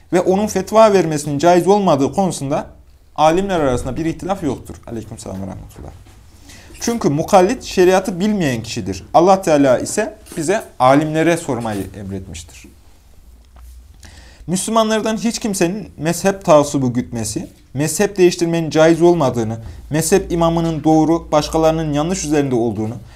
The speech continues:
veya onun kemal derecelerinin en üstünde olduğunu, onun görüşlerinin ve sözlerinin şeriat olduğunu, herkesin ona uyması gerektiğini,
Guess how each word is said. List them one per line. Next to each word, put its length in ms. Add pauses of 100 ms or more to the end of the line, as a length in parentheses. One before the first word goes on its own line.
(180)
veya 280
onun 240
kemal 460
derecelerinin 600 (100)
en 140
üstünde 380
olduğunu, 540 (320)
onun 280
görüşlerinin 600
ve 100
sözlerinin 460
şeriat 460
olduğunu, 400 (300)
herkesin 560
ona 220
uyması 340
gerektiğini, 600